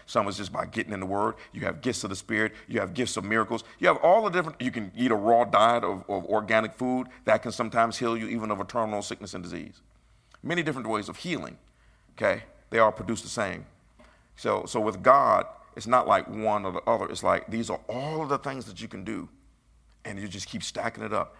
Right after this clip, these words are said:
and stacking it up and stacking it up. And I'm curious to see what it's gonna look like in order to stand in, that when I have to stand in front of the house, in front of a house that might be twenty times larger than planet Earth.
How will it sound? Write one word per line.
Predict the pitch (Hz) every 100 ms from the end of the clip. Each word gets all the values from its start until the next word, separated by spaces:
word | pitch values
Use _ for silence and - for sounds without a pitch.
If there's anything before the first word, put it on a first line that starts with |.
| -
and | 127
stacking | - 101 104
it | 101
up | 92 - -
and | -
stacking | - 98 95 98
it | 92
up. | 76 - _ _ _ _ _ -
And | 107
I'm | 110
curious | - 135 117
to | -
see | 92 131 107
what | 90 107
it's | 101
gonna | 101 101
look | 92
like | 92 82
in | 90
order | 95 90
to | 92
stand | - 98 98
in, | 90 - - _ -
that | -
when | 98
I | 95
have | 98 98
to | -
stand | - 101
in | 98
front | 95 87
of |
the | 87
house, | 90 87 - -
in | 90
front | - 90
of |
a | 85
house | 87 82 - - -
that | -
might | 95 80
be | 87
twenty | - 101
times | 92 98 90
larger | 90 87 87
than | 80
planet | 80 80
Earth. | - -